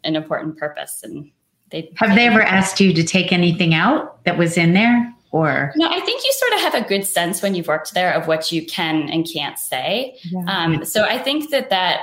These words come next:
Speaker 1: I haven't dealt with any serious issues, really. I think it would be much more complicated if I were writing nonfiction. Um,
Speaker 2: Yeah.
Speaker 1: but, you know,
Speaker 2: Mm-hmm.
Speaker 1: fortunately, it,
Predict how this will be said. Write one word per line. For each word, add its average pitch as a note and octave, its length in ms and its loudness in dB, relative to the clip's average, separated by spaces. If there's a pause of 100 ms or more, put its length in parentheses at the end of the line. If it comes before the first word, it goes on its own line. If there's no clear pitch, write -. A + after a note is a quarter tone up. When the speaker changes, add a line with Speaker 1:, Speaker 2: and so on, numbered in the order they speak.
(100)
Speaker 1:
I A#3+ 120 0
haven't C#4 420 0
dealt E3+ 320 0
with D#3+ 300 -2
any E3+ 520 -2
serious D#3 560 -6
issues, F#3+ 440 -8
really. A3 300 -2
I G#3 140 -2
think B3+ 260 -6
it G#3+ 100 -2
would E3+ 120 -4
be E3+ 140 -2
much E3 280 -4
more F3+ 120 -4
complicated D#3 680 -6
if D3 140 -8
I D3+ 100 -2
were D3 200 -4
writing C#3+ 600 -8 (440)
nonfiction. D3 880 -4 (300)
Um, D3 220 -2
Speaker 2:
Yeah. D3 100 2
Speaker 1:
but, D3 160 2 (280)
you G3 100 2
know, F#3 80 4
Speaker 2:
Mm-hmm. E3+ 100 0
Speaker 1:
fortunately, F#3+ 600 0
it, - 380 -8